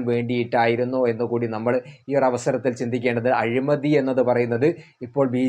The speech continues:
ജെ പി അല്ലെ സംഘപരിവാരത്തിൻ്റെ ഒരു മുഖമുദ്രയായി മാറിയിരിക്കുന്ന ഒരു കാഴ്ചയാണ് നമുക്കിവിടെ കാണാൻ സാധിക്കുന്നത്. എന്തായാലും ഇത്, ഇതുകൊണ്ടൊന്നും രാമൻ മോദിയെ അല്ലെങ്കിൽ സംഘപരിവാരത്തെ വെറുതെ വിടാൻ പോകുന്നുണ്ട് എന്ന് തോന്നുന്നില്ല.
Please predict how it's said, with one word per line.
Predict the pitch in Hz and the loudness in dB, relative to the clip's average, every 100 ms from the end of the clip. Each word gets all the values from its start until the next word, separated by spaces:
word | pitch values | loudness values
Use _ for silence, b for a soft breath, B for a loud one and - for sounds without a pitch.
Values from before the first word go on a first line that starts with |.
| 127 | 4
ജെ | 147 | 2
പി | 131 139 | 4 2
അല്ലെ | 131 123 | 2 0
സംഘപരിവാരത്തിൻ്റെ | 120 135 131 131 123 120 120 123 120 123 | -2 0 2 2 4 4 2 0 2 2
ഒരു | 123 123 | 2 -2
മുഖമുദ്രയായി | 117 135 147 135 135 135 127 127 113 | 0 2 2 0 2 4 4 2 0
മാറിയിരിക്കുന്ന | 117 131 135 127 120 117 | 2 2 4 2 0 -4
ഒരു | 113 110 | -2 -2
കാഴ്ചയാണ് | 110 110 131 113 | -2 -2 -2 -2
നമുക്കിവിടെ | 113 110 117 117 | -6 -2 -2 0
കാണാൻ | 113 113 104 | -2 -4 -4
സാധിക്കുന്നത്. | 113 113 117 143 185 B B B | -6 -2 -2 -2 -4 B B B
എന്തായാലും | 131 151 151 160 180 B B - 139 | 0 4 6 4 2 B B -8 -6
ഇത്, | 160 170 | 2 2
ഇതുകൊണ്ടൊന്നും | 143 170 180 170 170 165 160 143 | 4 6 6 4 4 4 4 4
രാമൻ | 135 143 156 180 _ _ _ _ _ _ _ _ _ _ _ 123 | 4 2 0 -2 _ _ _ _ _ _ _ _ _ _ _ -4
മോദിയെ | 135 151 160 180 196 - _ _ - | 2 4 6 6 6 0 _ _ -2
അല്ലെങ്കിൽ | 135 147 143 143 | 0 0 0 0
സംഘപരിവാരത്തെ | 139 165 156 156 151 151 147 151 135 | 2 4 6 6 6 6 4 2 4
വെറുതെ | 131 135 147 170 151 | 2 2 4 4 6
വിടാൻ | 143 143 135 123 | 4 4 0 -2
പോകുന്നുണ്ട് | 123 135 147 147 139 135 147 135 | 0 2 0 -2 -2 2 4 4
എന്ന് | 127 120 117 | 2 0 2
തോന്നുന്നില്ല. | 120 117 120 | 2 0 2